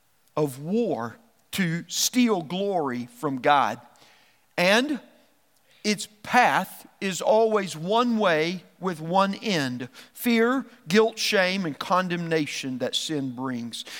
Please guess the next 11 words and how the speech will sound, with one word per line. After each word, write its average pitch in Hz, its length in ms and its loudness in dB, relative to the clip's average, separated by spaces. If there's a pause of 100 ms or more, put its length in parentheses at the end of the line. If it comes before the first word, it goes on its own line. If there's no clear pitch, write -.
So 208 160 0
temptation 214 960 0 (320)
is 196 260 0 (120)
always 233 600 4
an 185 120 -4 (100)
invitation 220 1120 -2 (400)
and 175 240 2
a 220 160 2
path - 720 -2 (640)
to 160 120 -8
deception. 127 920 -4